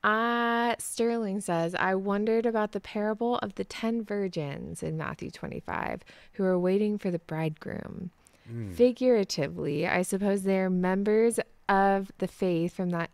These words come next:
Speaker 1: age, which is about to come to an end. But I guess some polygamous Christian offsuit,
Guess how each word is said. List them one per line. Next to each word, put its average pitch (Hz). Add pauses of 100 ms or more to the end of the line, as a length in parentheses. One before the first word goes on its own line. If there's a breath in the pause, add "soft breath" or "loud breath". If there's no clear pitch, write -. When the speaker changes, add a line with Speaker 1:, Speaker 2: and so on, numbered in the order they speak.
Speaker 1:
age, 170
which 175
is 175
about 175
to 185
come 160
to -
an -
end. 170 (380 loud breath)
But 185
I 185
guess 220
some 190
polygamous 185
Christian 170
offsuit, 151